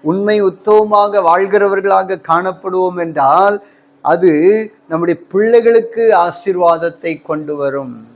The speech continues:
ஒருவேளை நாம் இந்த பூமியில உண்மை இல்லாதவர்களாக, உத்தமம் இல்லாதவர்களாக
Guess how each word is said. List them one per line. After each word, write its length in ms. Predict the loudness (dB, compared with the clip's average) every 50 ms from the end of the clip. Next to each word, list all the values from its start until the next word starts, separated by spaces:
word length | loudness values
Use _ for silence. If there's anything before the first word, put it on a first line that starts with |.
| -20 _ _ _ _ _ _ _ _ _ -4
ஒருவேளை 460 | 0 2 4 4 4 4 2 2 0
நாம் 440 | 2 2 2 2 2 0 -2 -6 -12 _ _ _ -6
இந்த 120 | -4 -2
பூமியில 480 | 0 2 2 0 2 0 0 2 2 2
உண்மை 440 | 2 2 0 -2 -4 -4 -2 0 0
இல்லாதவர்களாக, 1040 | 2 2 2 2 2 0 0 -4 -4 -4 -4 -2 -2 0 0 0 0 0 0 0 -2 -4 -14 _ _
உத்தமம் 520 | -12 -12 -12 _ _ -6 -4 -2 -2 0 0
இல்லாதவர்களாக 1160 | 2 2 2 2 0 0 -2 -2 -2 -4 -4 -4 -2 0 0 0 0 0 0 0 0 0 -2